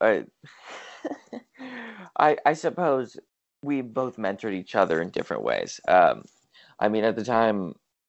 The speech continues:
Andy was one of the only people I was really traveling with consistently. So he was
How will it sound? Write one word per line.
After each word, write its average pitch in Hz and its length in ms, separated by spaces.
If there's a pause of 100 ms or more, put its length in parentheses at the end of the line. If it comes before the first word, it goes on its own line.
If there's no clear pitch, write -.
(580)
Andy 113 300
was 107 160
one 107 160
of 92 140 (120)
the 104 200
only 104 200
people 101 240
I 92 120
was 92 100
really 98 200
traveling 95 520
with 71 280
consistently. 85 600
So - 180
he 107 120
was 98 200